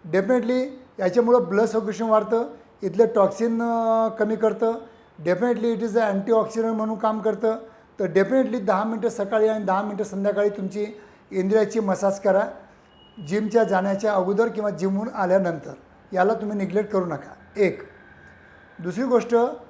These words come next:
Kegels एक्सरसाइजबद्दल बोललो मी. Kegels एक्सरसाइज करा, जेणेकरून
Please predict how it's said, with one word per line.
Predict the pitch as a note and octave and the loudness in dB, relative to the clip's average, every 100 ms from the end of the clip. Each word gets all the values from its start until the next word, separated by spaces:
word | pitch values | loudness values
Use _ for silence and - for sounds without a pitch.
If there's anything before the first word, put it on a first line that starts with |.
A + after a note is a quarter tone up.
| - - G#3+ | -20 -10 -2
Kegels | A3 B3+ B3+ | 4 4 4
एक्सरसाइजबद्दल | A#3 G3 A3+ G#3 G#3+ G#3+ | 2 2 2 2 2 4
बोललो | G#3 G#3+ G#3+ | 2 2 0
मी. | G#3 A3+ - - _ _ _ G3 | 0 -8 -16 -20 _ _ _ -2
Kegels | F#3+ B3 A#3+ | 4 4 4
एक्सरसाइज | A3+ F#3+ A3+ A3 | 0 4 2 4
करा, | G#3+ G3+ G#3 - - - _ _ D#3+ | 2 2 0 -10 -20 -20 _ _ -2
जेणेकरून | G3 A#3+ B3 A#3 G#3+ | 2 2 2 0 0